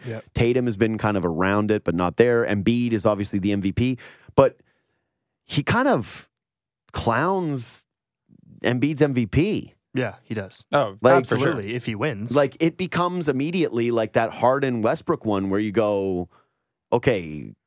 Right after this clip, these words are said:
Speaker 2: we gave it to him 'cause of the triple doubles, but we were all being pretty stupid in
Speaker 1: Mm-hmm.
Speaker 2: hindsight. It should have been James Harden winning that M V P."
Speaker 3: Yeah, you're right. The talking point of Embiid's
Speaker 2: Yeah.
Speaker 3: M V P immediately becomes, "Oh, wasn't that the year that
Speaker 2: Year that
Speaker 3: Jokic didn't
Speaker 2: Jokic
Speaker 3: win and
Speaker 2: didn't
Speaker 3: then won
Speaker 2: win?
Speaker 3: a title and was the
Speaker 2: Exactly.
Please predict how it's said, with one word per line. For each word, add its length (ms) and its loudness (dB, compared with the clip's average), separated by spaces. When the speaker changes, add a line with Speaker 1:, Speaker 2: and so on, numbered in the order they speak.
Speaker 2:
we 80 -6
gave 200 2
it 120 -8
to 80 0
him 100 -2
'cause 140 -4
of 60 -4
the 60 -2
triple 300 -4
doubles, 480 -4
but 160 -4
we 140 -2
were 100 -2
all 140 0
being 240 -4
pretty 240 -2
stupid 540 -4
in 120 -4
Speaker 1:
Mm-hmm. 100 -6
Speaker 2:
hindsight. 560 -2
It 60 -8
should 180 -2
have 80 -2
been 160 -2
James 320 -2
Harden 360 0
winning 200 -2
that 140 -2
M 160 -4
V 140 -4
P." 380 -6
Speaker 3:
Yeah, 140 -4
you're 140 -4
right. 140 -4
The 80 -4
talking 360 -2
point 300 -2
of 220 -4
Embiid's 220 -2
Speaker 2:
Yeah. 80 2
Speaker 3:
M 60 -2
V 80 -4
P 120 -4
immediately 360 -4
becomes, 300 -4
"Oh, 100 2
wasn't 240 0
that 140 -4
the 60 -2
year 300 -2
that 140 2
Speaker 2:
Year 120 2
that 160 2
Speaker 3:
Jokic 200 2
didn't 180 2
Speaker 2:
Jokic 140 -4
Speaker 3:
win 200 0
and 100 -2
Speaker 2:
didn't 140 4
Speaker 3:
then 40 0
won 140 2
Speaker 2:
win? 100 0
Speaker 3:
a 20 -2
title 420 0
and 80 0
was 100 -4
the 80 2
Speaker 2:
Exactly. 160 0